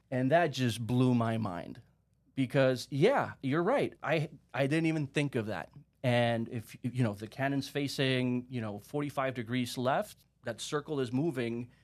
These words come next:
in a way that makes sense, right? It's like what you would expect it, that the trajectory to, to do.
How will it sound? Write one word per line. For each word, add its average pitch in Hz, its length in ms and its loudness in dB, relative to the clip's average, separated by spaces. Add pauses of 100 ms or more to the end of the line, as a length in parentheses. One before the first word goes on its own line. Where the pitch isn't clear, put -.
(140)
in 123 100 -2
a 117 60 0
way 131 260 0
that 131 220 -2
makes 127 260 -4
sense, - 720 -4
right? 139 260 -2
It's - 220 -8
like 123 200 2
what 135 160 -4
you 135 100 -4
would 139 160 -2
expect - 640 -4
it, 110 140 -4 (380)
that 123 200 -6
the 127 120 0
trajectory 120 800 0
to, 110 260 -2
to - 140 -6
do. 110 260 -2